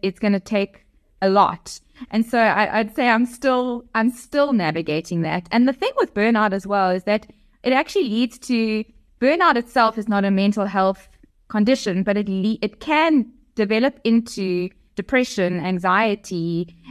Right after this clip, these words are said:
Um, and so I've experienced all of those along with the, the burnout. Um, and so all of that sort of,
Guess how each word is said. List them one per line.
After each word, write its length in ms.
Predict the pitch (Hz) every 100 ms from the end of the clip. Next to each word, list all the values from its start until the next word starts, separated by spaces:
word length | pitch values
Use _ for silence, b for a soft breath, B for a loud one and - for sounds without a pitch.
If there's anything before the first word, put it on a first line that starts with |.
| B
Um, 380 | 196 190 190 196
and 160 | 214 220
so 100 | 262
I've 120 | 247
experienced 480 | 269 - 311 311 -
all 180 | 320 349
of 140 | 277
those 400 | 190 185 190 190 -
along 500 | 196 190 220 240 175
with 240 | 180 - _ _ _ _ - - -
the, 420 | 180 190 180 180
the 180 | 175 185
burnout. 880 | 170 190 196 190 131 170 233 - - B B 269 -
Um, 480 | 202 202 208 202 -
and 200 | - 254
so 360 | 240 294 262 247 -
all 160 | 330
of 140 | 359 214
that 300 | 226 247 -
sort 200 | 269 240
of, 360 | 240 233 -